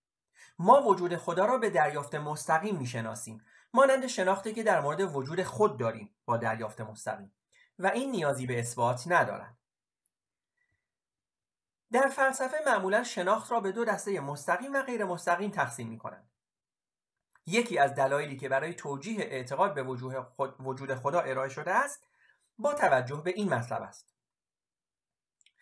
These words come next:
شناخت ما از وجود خدا شناختی مستقیم است، نه غیر مستقیم. به همین خاطر هم نیاز به برهان ندارد، مانند وجود من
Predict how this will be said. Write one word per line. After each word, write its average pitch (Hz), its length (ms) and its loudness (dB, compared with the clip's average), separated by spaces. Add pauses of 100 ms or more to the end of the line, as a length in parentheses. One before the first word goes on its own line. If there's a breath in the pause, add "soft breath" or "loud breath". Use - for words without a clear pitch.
(160 soft breath)
شناخت 269 480 2
ما 269 180 4
از 220 160 -2
وجود 147 280 -8
خدا 160 280 -4
شناختی 175 440 -6
مستقیم 143 640 -2
است، 113 200 -6
نه 226 100 4
غیر 143 260 -2
مستقیم. 117 560 -6 (440 soft breath)
به 208 80 10
همین 285 280 2
خاطر 262 300 0
هم 247 200 -2
نیاز 156 280 -2
به 151 80 0
برهان 151 480 2
ندارد، 120 500 2 (280 soft breath)
مانند 269 320 6 (120)
وجود 202 260 0
من 202 520 2